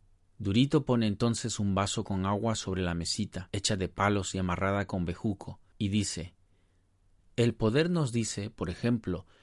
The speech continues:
que tenemos que elegir entre ser optimistas o pesimistas.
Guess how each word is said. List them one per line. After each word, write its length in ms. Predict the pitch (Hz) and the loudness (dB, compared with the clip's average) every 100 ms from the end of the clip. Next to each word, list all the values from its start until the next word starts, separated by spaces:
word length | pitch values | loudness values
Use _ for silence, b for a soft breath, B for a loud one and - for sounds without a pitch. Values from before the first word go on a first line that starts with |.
| B | B
que 100 | - | -4
tenemos 400 | 101 117 156 165 | 2 4 4 2
que 140 | - 147 | 2 2
elegir 380 | 123 - 143 | 2 0 2
entre 260 | 143 120 107 | 2 0 -4
ser 240 | - 139 | -2 0
optimistas 840 | 123 - 104 113 135 - 147 - - | -2 -2 0 0 0 -2 -4 -4 -6
o 120 | 104 | -4
pesimistas. 920 | 107 - 101 101 98 - 101 - - | -4 -2 -2 -2 -4 -8 -12 -12 -18